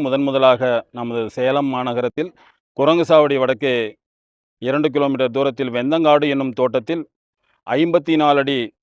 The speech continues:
உயரம் சுதை சிலை அமைத்து, சிறப்பாக எட்டு ஆறு ரெண்டாயிரத்தி இருபத்தி ஐந்து அன்று கும்பாபிஷேகம் நடைபெற்று, இப்பொழுது சிறப்பான முறையில் கோவில் நட-, நடைபெற்று கொண்டு வந்திருக்கிறது.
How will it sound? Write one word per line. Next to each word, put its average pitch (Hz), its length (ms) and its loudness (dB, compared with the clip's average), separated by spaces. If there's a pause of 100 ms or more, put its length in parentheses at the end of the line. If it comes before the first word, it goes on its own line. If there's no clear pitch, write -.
(160)
உயரம் 143 360 0
சுதை 143 220 -2 (420)
சிலை 131 240 0 (120)
அமைத்து, 131 380 -4 (920)
சிறப்பாக 151 600 6 (200)
எட்டு 135 160 -4 (140)
ஆறு 139 220 4
ரெண்டாயிரத்தி 135 500 0
இருபத்தி 135 320 -2 (100)
ஐந்து 127 260 -4
அன்று 117 280 -2 (480)
கும்பாபிஷேகம் 131 560 0
நடைபெற்று, 123 440 -6 (680)
இப்பொழுது 131 540 0 (680)
சிறப்பான 147 480 4
முறையில் 135 420 -2 (1700)
கோவில் 147 320 4
நட-, 127 320 0 (280)
நடைபெற்று 135 360 -4
கொண்டு 127 300 -2
வந்திருக்கிறது. 123 500 -4